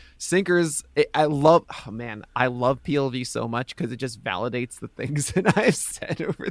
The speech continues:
the years. Um, my favorite thing about a sinker is O swing, is that you're throwing it out of the zone and you're jamming guys inside. And there was actually a funny bug that we had. We caught it right away,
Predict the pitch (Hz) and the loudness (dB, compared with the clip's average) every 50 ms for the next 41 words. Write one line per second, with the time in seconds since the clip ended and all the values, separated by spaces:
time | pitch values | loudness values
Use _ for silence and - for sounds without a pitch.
0 | - - - - - 220 - - - 277 262 - - - 226 233 - - - - | -8 -8 -12 -12 -12 -10 -8 -6 -6 -6 -8 -10 -12 -10 -8 -6 -6 -8 -8 -12
1 | - - - - - - - 190 175 165 165 165 151 127 131 143 143 180 185 170 | -14 -16 -20 -20 -10 -2 4 6 8 8 8 8 6 2 -12 -6 0 2 2 2
2 | - - 202 202 196 220 220 214 - 226 196 175 175 160 175 170 165 165 - - | 6 8 10 10 12 10 8 8 6 2 2 2 4 4 4 4 4 4 2 0
3 | 160 151 139 139 135 101 123 127 117 127 123 120 110 - - 107 - - - 117 | 0 0 0 0 0 0 0 0 0 0 0 0 -2 -4 -8 -10 -12 -14 -16 -18
4 | _ _ _ - 127 123 127 123 117 131 120 120 107 131 127 - - 143 143 143 | _ _ _ -6 -4 -4 -4 -2 0 0 0 0 0 -4 -6 -6 -4 -2 0 2
5 | 143 143 139 139 127 - _ _ _ _ - 117 131 147 156 147 165 156 143 156 | 2 0 0 -2 -4 -4 _ _ _ _ -2 0 2 4 4 4 2 0 2 0
6 | 147 131 120 135 131 120 120 117 113 117 117 113 - 123 120 113 113 110 110 113 | 0 0 0 -2 -2 -2 -2 -4 -6 -8 -8 -8 -8 -8 -8 -8 -8 -10 -8 -6
7 | 120 127 123 127 123 123 117 110 113 113 107 98 98 101 98 101 101 95 - 95 | -4 -4 -2 -2 -4 -4 -6 -6 -6 -6 -4 -4 -4 -4 -4 -6 -8 -10 -12 -12
8 | 98 - - 98 95 50 - - - - _ _ _ _ _ _ - 127 127 127 | -10 -10 -8 -8 -8 -8 -8 -10 -12 -16 _ _ _ _ _ _ -8 -6 -2 0
9 | 139 143 143 139 147 156 165 - - 160 139 135 - - 143 147 147 135 120 - | 2 2 4 6 4 4 4 2 0 0 0 0 0 0 0 0 0 -2 -4 -2
10 | 120 120 123 135 123 - 107 113 117 117 110 113 120 139 - - 208 208 160 - | -2 0 0 -2 -2 -4 -6 -4 -4 -4 -4 -4 -4 -4 0 2 2 2 2 2
11 | 117 120 113 104 90 90 92 95 92 90 92 - | 2 2 2 0 0 -2 0 0 0 -2 -4 -8